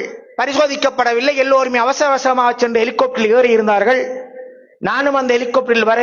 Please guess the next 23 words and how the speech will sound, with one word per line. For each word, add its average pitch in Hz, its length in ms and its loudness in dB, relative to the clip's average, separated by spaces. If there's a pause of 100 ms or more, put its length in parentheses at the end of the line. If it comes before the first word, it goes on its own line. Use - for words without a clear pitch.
இருந்தேன், 247 360 2
தப்பிவிட்டேன் 247 640 0 (640)
என்ற 233 160 -2
விடயத்தை 254 380 0
சொல்லியிருக்கிறார். 254 600 -2 (400)
அந்த 262 180 -2 (120)
காலத்திலே 302 500 2
கதிர்காமத் 311 540 0
தம்பியினுடைய 285 500 2
நடத்தை, 302 420 2 (840)
அவர் 254 260 0
மரணத்தை 294 440 2
அண்மித்திருக்கிறார் 285 840 2
என்ற 269 160 -2 (880)
அந்த 262 180 0 (540)
சைக்கினை 302 480 0 (100)
எனக்கு 269 260 0 (120)
தோற்றுவித்தது 277 640 2
என்ற 247 160 0
விடயத்தினை 269 560 2 (720)
தலைவர் 247 260 0
அத்தாவுல்லா 262 380 2
அவர்கள் 247 300 2